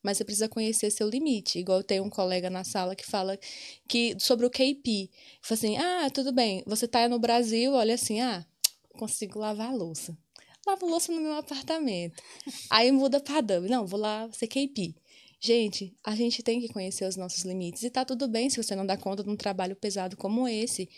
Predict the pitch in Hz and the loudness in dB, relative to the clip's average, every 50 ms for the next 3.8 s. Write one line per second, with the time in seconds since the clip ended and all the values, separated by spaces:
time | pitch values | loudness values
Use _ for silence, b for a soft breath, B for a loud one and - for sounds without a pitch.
0 | B B B B B B B - 185 185 202 196 - 202 196 196 196 196 196 - | B B B B B B B -2 -2 -2 -2 0 0 2 4 4 4 2 0 -2
1 | - 196 196 196 190 196 202 - - 196 202 196 - - 175 170 180 180 180 - | -2 -4 -4 -2 -2 -2 -2 0 0 0 0 0 -2 -2 -2 0 0 -2 -2 -2
2 | - 180 180 180 160 - - 185 175 - 170 175 175 170 - - 180 180 180 196 | -4 -4 -4 -4 -2 0 0 -2 -2 -2 -4 -4 -4 -4 -2 0 0 2 2 0
3 | 220 - - 214 214 226 214 190 190 202 220 240 226 208 185 180 | 0 0 -2 0 0 0 -2 -2 -2 0 0 0 -2 -2 -6 -8